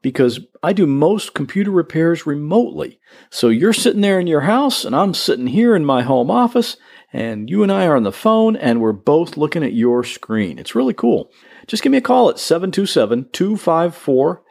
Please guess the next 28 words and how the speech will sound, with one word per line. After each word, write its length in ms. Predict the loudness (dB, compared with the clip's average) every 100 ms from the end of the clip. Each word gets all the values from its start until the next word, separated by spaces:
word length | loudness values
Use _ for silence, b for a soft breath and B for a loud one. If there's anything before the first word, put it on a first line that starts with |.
| _
nine 440 | -4 -2 0 -2 -2
zero 400 | -2 0 0 -2
seven 440 | -2 0 0 -2
eight, 280 | 0 -2 -4 b b b b -2
or 280 | 2 2
email 340 | 2 0 2 2
me 160 | 2
at 120 | 2 2
P 140 | 0
C 240 | 2 0
tutor 460 | 0 0 0 0 0
at 180 | -2 -4
gmail 380 | -2 -2 0 0
dot 240 | 0 -4
com. 340 | -6 -8 -10 -16 _ _ _ _
And 120 | 0
as 180 | 2 2
you 100 | 2
know, 320 | 2 2 0 -2
today's 400 | 0 2 2 0
computer 440 | -2 0 2 2
tip 240 | 2 0
can 100 | 0
be 120 | 0 0
seen 260 | 0 0
at 120 | -2
my 140 | -4 -2
website. 680 | 0 0 0 0 -2 -4